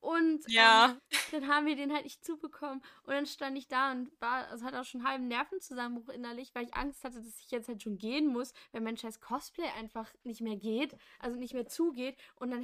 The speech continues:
Speaker 1: wär ich die gan-, wär ich ja die ganze Zeit halbnackt rumgelaufen. Das ging einfach nicht bei der Kälte und allgemein halt nicht.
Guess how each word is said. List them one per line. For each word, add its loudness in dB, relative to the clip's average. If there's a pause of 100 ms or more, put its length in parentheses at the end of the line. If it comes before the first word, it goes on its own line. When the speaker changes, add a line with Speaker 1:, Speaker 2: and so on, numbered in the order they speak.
Speaker 1:
wär -4
ich -6
die -8
gan-, -10
wär -8
ich -10
ja -10
die -12
ganze -10
Zeit -16
halbnackt -12
rumgelaufen. -4
Das -14
ging -8
einfach -12
nicht -10
bei -6
der -6
Kälte -8
und -14
allgemein -8
halt -6
nicht. -8